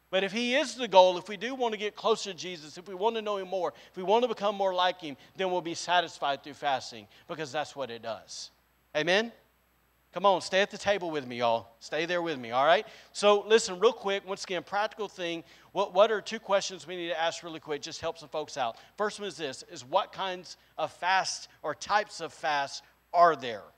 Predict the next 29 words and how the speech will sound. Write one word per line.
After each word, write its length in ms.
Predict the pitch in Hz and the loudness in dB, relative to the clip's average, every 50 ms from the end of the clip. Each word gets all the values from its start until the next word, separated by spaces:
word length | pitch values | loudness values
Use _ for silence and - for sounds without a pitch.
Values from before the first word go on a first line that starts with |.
| _ _ _ _ _ _ _ _ _ _ _ - | _ _ _ _ _ _ _ _ _ _ _ 0
Okay, 180 | 214 202 175 - - | 0 0 0 -2 -4
in 240 | 208 196 185 185 190 | -8 -8 -2 2 4
my 180 | 202 226 262 | 6 8 8
mind, 380 | 277 240 233 214 196 190 185 165 | 6 6 4 4 4 2 2 0
this 180 | 180 220 202 226 | -4 -4 -4 -4
is 140 | 226 196 185 | -8 -8 -6
where 140 | 208 196 | -6 -6
things 280 | 180 - 196 196 185 185 | -6 -6 -8 -8 -8 -10
get 140 | - 185 180 | -10 -10 -10
super 380 | - - 185 190 190 - 180 | -10 -10 -10 -10 -10 -12 -14
convoluted. 640 | - - 175 165 156 151 147 135 131 131 120 110 107 101 - - - - - _ - | -10 -8 -6 -6 -6 -6 -6 -8 -8 -8 -10 -12 -16 -18 -20 -20 -20 -20 -20 _ -10
And 120 | 185 196 196 | -6 -4 -4
the 60 | 190 | -2
reason 400 | 175 214 254 277 233 240 220 196 | 0 0 -2 -2 -2 -6 -6 -4
is, 220 | 185 185 160 - | -4 -6 -6 -10
is 100 | 180 151 | -14 -14
because 400 | - 190 185 - 180 170 151 - - _ _ _ - | -14 -14 -12 -10 -10 -10 -10 -12 -16 _ _ _ -12
people, 260 | 220 262 226 247 202 | -10 -10 -8 -8 -6
once 280 | 180 190 185 - - | -6 -6 -8 -8 -10
again, 320 | 180 170 175 196 185 180 170 - - - _ | -12 -10 -6 -6 -6 -6 -8 -12 -18 -14 _
'cause 160 | 202 190 139 | -10 -10 -8
we 100 | 180 190 | -4 0
don't 280 | 190 202 220 233 202 202 | 2 2 2 2 0 2
like, 260 | 202 190 190 190 190 - - - - _ | 4 4 4 4 0 -4 -14 -20 -20 _
we 140 | - 180 185 | -8 -8 -6
don't 380 | 170 151 196 214 233 240 214 208 | -2 0 0 0 0 -2 -4 -2
like, 380 | 196 190 190 190 190 190 185 - - | 0 2 2 2 2 0 -4 -4 -2
um, 380 | 180 180 170 160 156 151 147 131 - _ _ _ _ _ _ _ _ _ _ _ _ _ _ - - _ _ _ _ _ _ _ _ _ _ _ _ _ _ _ _ _ - | 0 2 2 2 0 0 -2 -6 -12 _ _ _ _ _ _ _ _ _ _ _ _ _ _ -20 -20 _ _ _ _ _ _ _ _ _ _ _ _ _ _ _ _ _ -4
I, 80 | 165 | -4